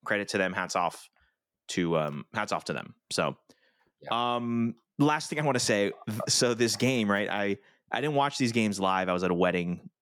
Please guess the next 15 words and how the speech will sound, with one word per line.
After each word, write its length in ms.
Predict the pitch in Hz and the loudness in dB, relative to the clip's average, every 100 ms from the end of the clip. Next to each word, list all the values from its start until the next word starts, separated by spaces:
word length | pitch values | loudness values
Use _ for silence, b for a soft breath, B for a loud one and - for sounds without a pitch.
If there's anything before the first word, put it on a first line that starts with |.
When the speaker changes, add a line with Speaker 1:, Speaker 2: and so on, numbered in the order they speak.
| _ - | _ 0
Speaker 1:
You, 260 | 101 117 | 4 4
Tyler, 340 | 110 101 95 92 | 4 0 2 2
were 80 | 90 | 2
so 180 | 95 | 2
nice 200 | 90 90 | 2 0
enough 140 | 92 87 | 0 0
to 60 | 90 | 0
give 120 | 87 | 0
me 100 | 90 | 0
updates 500 | 87 - 87 82 - - | 0 0 -2 -2 -6 -4
as 160 | 87 | -4
we 80 | 85 | -2
were 80 | 82 | 0
going 240 | 85 85 | 0 2
along. 280 | 87 85 85 | 0 0 -4